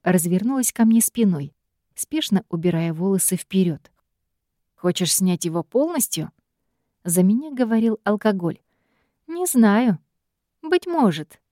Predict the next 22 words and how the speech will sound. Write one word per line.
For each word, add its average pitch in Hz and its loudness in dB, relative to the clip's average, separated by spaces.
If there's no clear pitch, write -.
Но 240 4
тогда 269 -2
мне 202 4
нужна 202 4
будет 190 2
твоя 190 2
одежда, 185 -2
ботинки 240 -2
и 254 -4
мотоцикл», 262 -2
послышался 180 -4
выдох 175 -2
усмешки. 180 -4
А 196 -2
с - -4
чувством 180 0
юмора 180 -2
у 208 4
неё 269 4
всё - -4
было 285 0
хорошо. 254 -2